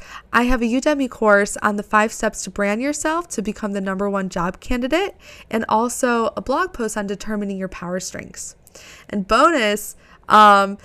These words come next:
you know, please share more about you and your interests. So you're talking about your strengths, but share some of your hobbies and share things that, you know, especially if they relate to the job. Remember that the employer is a person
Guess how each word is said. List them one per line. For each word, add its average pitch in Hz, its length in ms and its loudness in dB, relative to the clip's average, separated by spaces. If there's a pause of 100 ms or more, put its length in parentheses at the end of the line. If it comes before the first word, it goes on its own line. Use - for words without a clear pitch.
(300)
you 226 80 2
know, 226 120 4
please 269 420 0
share 294 220 4
more 233 380 2
about 202 280 2
you 214 360 -2
and 202 280 -2
your 196 300 -2
interests. 240 760 0 (300)
So 214 600 4
you're 208 140 -4
talking 220 340 -4
about 294 140 -2
your 311 100 -2
strengths, 214 580 -6
but 233 260 -6
share 302 340 -2
some 311 240 -8
of 311 140 -8
your 277 100 0
hobbies 254 720 -4
and 214 100 -6
share 247 280 -2
things 240 480 -6 (320)
that, 220 500 4
you 220 140 -4
know, 208 140 0
especially 294 440 -2
if 349 80 -2
they 254 120 2
relate 214 400 0
to - 120 -4
the 233 160 -2
job. - 420 -4 (460)
Remember 277 500 2
that 285 200 -2
the 254 100 -2
employer 247 500 0
is 226 200 -4
a 220 40 -6
person 196 800 -4